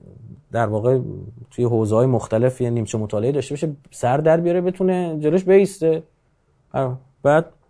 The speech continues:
منم اصلاً قبول نداشتم. من گفتم: «آقا من کمک می‌کنم، مشاوره می‌دم، حتی با آقای اسدی رفتیم صحبت کردیم به عنوان مجری بیاد.» خب؟ خدمت شما عرض بکنم که نپذیرفتن. خلاصه با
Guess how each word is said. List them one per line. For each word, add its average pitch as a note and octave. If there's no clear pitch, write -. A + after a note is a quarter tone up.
منم D#3+
اصلاً E3+
قبول E3+
نداشتم. F3+
من F3
گفتم: F3
«آقا E3+
من E3
کمک D#3
می‌کنم، D#3+
مشاوره C#3
می‌دم، E3
حتی D#3+
با B2+
آقای C3+
اسدی C3
رفتیم D#3+
صحبت C#3
کردیم D#3
به D3+
عنوان D3+
مجری B2+
بیاد.» A#2+
خب؟ D3
خدمت D3+
شما D#3+
عرض D#3+
بکنم D#3+
که D#3
نپذیرفتن. G3
خلاصه F3+
با C#3+